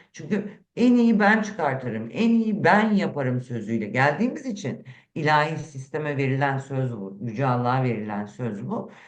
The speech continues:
Şimdi kuantumda bir mucize yaratıyormuşuz gibi gözüküyor ve bizi de farklı bir, işte, bilinçaltı okumasını öğretiyorsunuz. Ya, bilinçaltı okumasını zaten biliyorsun sen. Ben sadece bunu, e, sana gösteriyorum ve aktif oluyor.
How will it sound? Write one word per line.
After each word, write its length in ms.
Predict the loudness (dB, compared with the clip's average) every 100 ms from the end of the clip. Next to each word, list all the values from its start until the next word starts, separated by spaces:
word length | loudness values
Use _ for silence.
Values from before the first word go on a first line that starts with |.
| _
Şimdi 480 | -14 -8 -8 -8 -8
kuantumda 640 | 2 6 6 4 2 2 2
bir 120 | 2
mucize 500 | 0 0 -2 -2 2
yaratıyormuşuz 720 | 2 0 -2 -4 -6 -10 -10
gibi 240 | -8 -6
gözüküyor 480 | -6 -6 -6 -6 -2
ve 180 | -2 -2
bizi 240 | -6 -4
de 240 | -4 -4 -8 _ _
farklı 380 | 2 2 -2 -4
bir, 60 |
işte, 220 | -6 -8
bilinçaltı 800 | -6 -4 -2 0 0 0 -4 -6
okumasını 640 | -6 -6 -4 -4 -4 -6 -4
öğretiyorsunuz. 760 | -2 -2 -2 -4 -8 -8 -6
Ya, 200 | -4 -4
bilinçaltı 460 | -4 -6 -4 -4 -4
okumasını 460 | -6 -4 -2 0
zaten 400 | 2 0 -2 -2
biliyorsun 400 | -2 0 0 0
sen. 360 | -6 -8 -14 -16 _ -20 _
Ben 180 | 0 0
sadece 380 | 0 -4 -2 -2
bunu, 360 | 2 2 2 -6 -20 _ -4
e, 180 | -4 -4
sana 300 | 0 4 6
gösteriyorum 640 | 6 2 0 -2 -2 -2
ve 100 | -2
aktif 340 | -2 -4 -8
oluyor. 540 | -2 -2 0 -2 -4